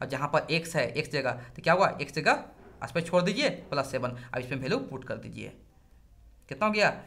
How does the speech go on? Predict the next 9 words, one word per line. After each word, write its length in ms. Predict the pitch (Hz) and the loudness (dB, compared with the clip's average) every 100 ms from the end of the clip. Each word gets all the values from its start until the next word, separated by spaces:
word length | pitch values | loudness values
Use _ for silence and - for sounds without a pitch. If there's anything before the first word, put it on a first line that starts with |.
| - - | -16 -12
देखो, 380 | 135 120 - - | -10 -10 -12 -8
थ्री 240 | 143 147 | -4 -2
ए-, 380 | 196 - 147 - | -2 -4 -6 -4
अ, 100 | 139 | -2
कितना 220 | 131 165 | -2 0
होगा? 220 | 226 151 - | 0 0 -2
सिक्स 460 | - - 185 - | -8 -4 -4 0
एक्स 340 | 240 233 - - _ _ _ _ _ - | 0 0 -4 -16 _ _ _ _ _ 0
माइनस 400 | 135 175 233 | 2 2 0